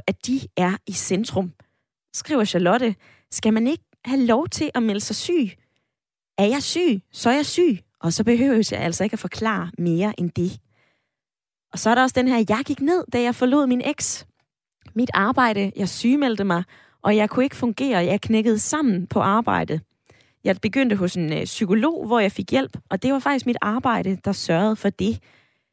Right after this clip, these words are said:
Men jeg endte i en, øh, livskrise, hvor jeg prøvede at tage mit eget liv, da jeg ikke følte, at jeg var værd at elske. Og heldigvis så har jeg en, øh, god arbejdsgiver, der støttede mig, og nu er jeg tilbage efter cirka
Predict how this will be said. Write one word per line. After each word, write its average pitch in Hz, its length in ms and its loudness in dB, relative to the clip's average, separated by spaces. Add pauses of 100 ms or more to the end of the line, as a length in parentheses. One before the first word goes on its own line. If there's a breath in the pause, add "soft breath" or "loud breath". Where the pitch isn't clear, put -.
(160)
Men 247 80 2
jeg 277 140 4
endte 320 260 2
i 233 120 -4
en, 196 260 2
øh, 170 200 4
livskrise, 220 720 0
hvor 233 140 2
jeg 190 120 4
prøvede 240 380 2
at - 80 -4
tage 277 220 -2
mit 285 120 -2
eget 233 240 -2
liv, 277 240 0 (340)
da 226 60 2
jeg 220 200 2
ikke 262 140 -4
følte, 240 420 0
at 175 140 -2
jeg 170 160 0
var 175 80 0
værd 175 380 -2 (160)
at 185 100 0 (120)
elske. 196 420 -2 (500 soft breath)
Og 196 100 0
heldigvis 240 400 2
så 226 80 -2
har 247 160 0
jeg 190 180 2
en, 180 220 0
øh, 160 200 0
god 240 200 2
arbejdsgiver, 196 600 0
der 196 80 0
støttede 233 400 0
mig, 165 160 0 (120)
og 185 120 -2
nu 220 140 4
er 233 60 4
jeg 196 160 0
tilbage 190 520 -2 (240)
efter 180 240 -4
cirka 202 480 -2